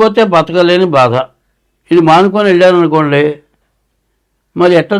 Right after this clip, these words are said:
జరుగుతుంది? పెళ్ళాం పిల్లలు ఉన్నారు, బతకాలి, ఎట్లా బతకాలి? ఇస్తాడులే, ఉన్నవాడే కదా,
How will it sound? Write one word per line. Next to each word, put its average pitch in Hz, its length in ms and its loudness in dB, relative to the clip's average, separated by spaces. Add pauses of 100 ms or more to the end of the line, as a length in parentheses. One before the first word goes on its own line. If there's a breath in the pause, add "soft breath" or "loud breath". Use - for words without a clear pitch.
జరుగుతుంది? 185 560 -2
పెళ్ళాం 165 460 -2
పిల్లలు 151 280 -4
ఉన్నారు, 156 180 -2
బతకాలి, 127 560 -10 (1040)
ఎట్లా 165 320 -2
బతకాలి? 156 480 -4 (920)
ఇస్తాడులే, 196 520 0
ఉన్నవాడే 175 500 2
కదా, 165 220 0